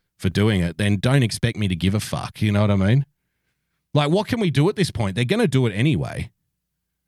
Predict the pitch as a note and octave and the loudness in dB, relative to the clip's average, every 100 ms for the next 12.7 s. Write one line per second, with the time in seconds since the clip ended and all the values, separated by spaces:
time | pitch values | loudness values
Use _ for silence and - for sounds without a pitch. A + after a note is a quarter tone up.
0 | _ _ _ _ _ - C3 F#3 G3+ G3 | _ _ _ _ _ -8 -4 0 -2 -2
1 | D#3+ F#3+ F3 D3+ A#2 A#2 C3+ B2 - D3 | -2 0 0 0 -2 -2 0 0 0 2
2 | C#3+ A2 C3 C3 G#2+ - D#3+ D#3 D3+ D3 | 2 2 2 2 2 2 2 4 4 4
3 | C#3 - D3 D3 C3+ A2+ G#2+ G2 A2 A#2 | 2 2 2 2 2 0 0 -2 -2 0
4 | G#2 G#2+ G#2+ C#3 C#3 A2+ G2 C3 D3 C#3 | 2 2 2 2 4 2 2 2 4 4
5 | A#2+ G2+ F#2 D#3+ D#3 C#3+ C3+ C3+ C#3 C3+ | 4 2 0 2 2 4 2 2 2 2
6 | C#3+ - _ - - C#3+ D3+ C#3 G2 D3 | 0 -2 _ -20 -4 -2 0 -4 -2 0
7 | D3+ C3 E3+ F#3 A#2 E3 B2+ E2 E2+ A2+ | 2 2 2 2 2 0 2 2 2 2
8 | B2 B2+ D#3 E3+ C3+ B2+ A2 G2+ D#3 A#2 | 2 2 2 4 2 2 0 2 2 2
9 | F#2 B2 B2 C3+ D3+ E3 D3+ D3 C#3+ D#3+ | 0 0 0 0 2 2 0 -2 0 2
10 | E3 D#3+ D#3 F3 E3+ F3 E3+ - - _ | 2 2 0 0 0 -2 -4 -8 -12 _
11 | - C#3 C3+ F3 E3+ C3+ - C3+ - D3+ | -2 0 0 0 0 2 2 0 0 0
12 | C#3 C#3 C#3 B2 D3+ E3+ | 2 0 0 2 2 2